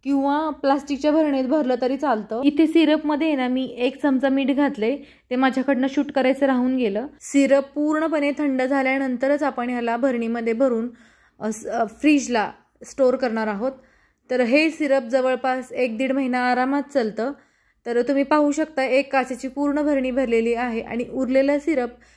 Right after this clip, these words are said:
मी इथे प्लास्टिकच्या भरणीमध्ये भरले. तर प्लास्टिकच्या भरणीमध्ये सुद्धा तुम्ही ठेवू शकता, काहीच प्रॉब्लेम नाही.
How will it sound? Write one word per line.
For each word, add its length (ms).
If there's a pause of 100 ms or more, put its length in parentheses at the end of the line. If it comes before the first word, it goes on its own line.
(160)
मी 120
इथे 220
प्लास्टिकच्या 600
भरणीमध्ये 480
भरले. 360 (640)
तर 240
प्लास्टिकच्या 600
भरणीमध्ये 520
सुद्धा 220
तुम्ही 240
ठेवू 240
शकता, 300
काहीच 300
प्रॉब्लेम 340
नाही. 260